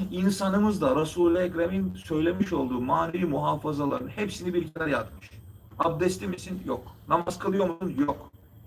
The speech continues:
Sabahleyin Resul-i Ekrem buyurdu sallallahu aleyhi ve sellem, "Lev enzelna"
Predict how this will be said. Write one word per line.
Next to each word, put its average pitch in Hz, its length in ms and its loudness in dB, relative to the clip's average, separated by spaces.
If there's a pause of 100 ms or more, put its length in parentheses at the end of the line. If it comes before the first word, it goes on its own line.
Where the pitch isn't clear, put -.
(640)
Sabahleyin 175 760 4 (440)
Resul-i 156 340 0
Ekrem 156 300 -2
buyurdu 160 280 4
sallallahu 151 560 2
aleyhi 147 220 0
ve 147 40 0
sellem, 143 420 -2 (540)
"Lev 139 180 8
enzelna" 147 680 0